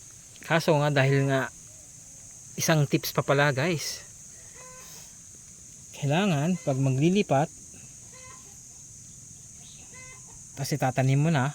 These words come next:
kailangan hanggat maaari hapon. Yung hindi, wala nang sikat ng araw para hindi ma-stress yung tanim at saka yung ugat. Ayun guys. So,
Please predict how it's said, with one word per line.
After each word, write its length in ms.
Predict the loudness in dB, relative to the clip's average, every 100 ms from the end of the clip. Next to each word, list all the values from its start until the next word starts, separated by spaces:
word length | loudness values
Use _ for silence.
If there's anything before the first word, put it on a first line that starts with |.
| -2
kailangan 560 | 2 2 2 0 -2 -4 -8 -18 -18 -18 -20 -8 2
hanggat 320 | 6 8 8
maaari 640 | 8 6 6 2 2 0 -2 -12 -2
hapon. 560 | 2 4 2 0 0 -2 -12 -18 -18 -16 -14 -14 -16 -18 -18 -18 -18 -8 -2
Yung 560 | 2 2 4 2 0 0
hindi, 160 | 0 0
wala 320 | -2 0 2 2
nang 160 | 0
sikat 400 | 0 -2 -4 -4
ng 80 | -2
araw 480 | 0 0 0 0 -2 -6 -18 -20 -20 -20 -20 -20 -20 -20 -20 -4
para 240 | 0 2 2
hindi 240 | 2 4 2
ma-stress 640 | 2 -2 -2 -4 0 0
yung 320 | 2 2 2 -2 -6 -18 -18 -18 -18 -18 -14
tanim 400 | -2 2 4 2
at 80 | -2
saka 240 | -6 -2
yung 160 | -2 -2
ugat. 240 | -2 -2 -4 -16 -20 -18 -18 -18 -18 -18 -18 -18 -18 -14
Ayun 240 | -4 -2 0
guys. 400 | 0 -2 -6 -8 -14 -20 -18 -18 -18 -18 -18 -18 -18 -18 -18 -18 -18
So, 480 | -16 -10 -6 -4 -6